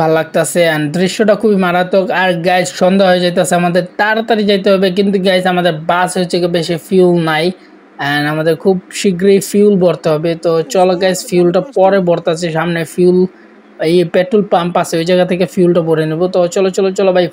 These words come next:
ফুল স্পিড ভাই, স্পিড ভাই, স্পিড কই? বাসের কোনো স্পিডই নেই ভাই, বুঝতে পারতাছি না ভাই। বাকিগুলা ভাই, ভাই, হাত ঝাড়ে ভাই, সাইড দে রে ভাই, সাইড দে ভাই। বাজিস না এখন ভাই, গেঞ্জাম করিস না ভাই, সোজা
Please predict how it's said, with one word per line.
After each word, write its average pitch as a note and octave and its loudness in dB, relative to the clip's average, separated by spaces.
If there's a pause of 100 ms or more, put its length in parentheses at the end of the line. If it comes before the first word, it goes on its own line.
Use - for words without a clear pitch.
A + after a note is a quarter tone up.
ফুল A#3+ 0 (160)
স্পিড G3+ 2
ভাই, F3 2 (200)
স্পিড A#3+ 0 (100)
ভাই, D#3 2 (160)
স্পিড G3 -6
কই? D#3 0 (100)
বাসের F#3 -2
কোনো G#3 2 (140)
স্পিডই G#3 2
নেই C3+ -2
ভাই, C3+ -4 (680)
বুঝতে A3 0
পারতাছি E3 -4
না C#3+ -4
ভাই। D3 0 (140)
বাকিগুলা G#3 0 (100)
ভাই, E3+ 0
ভাই, D3+ -2 (120)
হাত E3 -2
ঝাড়ে E3 0
ভাই, D#3+ 0 (220)
সাইড G#3+ 2
দে A#3 4
রে A3 4
ভাই, F#3+ 2 (140)
সাইড F#3+ 2
দে F3 4
ভাই। F3 2 (540)
বাজিস E3 -2
না E3+ -4 (100)
এখন E3+ -6 (100)
ভাই, D#3+ 2 (100)
গেঞ্জাম D#3+ -2 (100)
করিস F3 -2
না D#3 -6
ভাই, D3 -2 (240)
সোজা F3+ -4